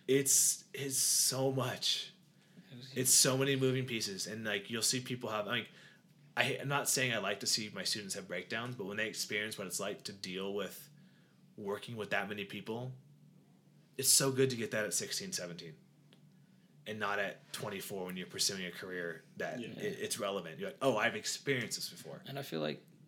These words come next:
Speaker 2: that's, like, what sports teams also do.
Speaker 1: Hundred percent.
Speaker 2: Is, like, you learn how to work with them, and that's a good experience for those kids, uh,
Speaker 1: Ag-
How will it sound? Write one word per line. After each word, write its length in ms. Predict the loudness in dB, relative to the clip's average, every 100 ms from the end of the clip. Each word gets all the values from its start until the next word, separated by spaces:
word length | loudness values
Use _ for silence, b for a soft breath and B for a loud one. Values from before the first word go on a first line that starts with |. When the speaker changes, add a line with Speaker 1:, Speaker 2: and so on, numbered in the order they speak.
| -10
Speaker 2:
that's, 360 | -6 -4 -4 -2
like, 240 | -2 -2 -12 -20 -20
what 240 | -4 -4 -2
sports 380 | -2 0 0 -2
teams 300 | -2 -4 -2
also 320 | -2 -2 -6
do. 280 | -6 -8 -10 -12
Speaker 1:
Hundred 220 | -6 -6
percent. 220 | 0 2 2
Speaker 2:
Is, 120 | 2
like, 300 | 0 -2 -10 -10
you 260 | -6 -4 -6 -4
learn 260 | 0 0
how 100 | 0
to 120 | -2
work 200 | 0 -2
with 120 | -4 -6
them, 240 | -6 -6
and 100 | -6
that's 200 | -6 -6
a 40 |
good 160 | -4 -4
experience 400 | -6 -6 -6 -4
for 300 | -4 -4 -4 B B -8
those 220 | -6 -4
kids, 500 | -4 -2 -4 -6 -10 -10
uh, 40 |
Speaker 1:
Ag- 40 | -2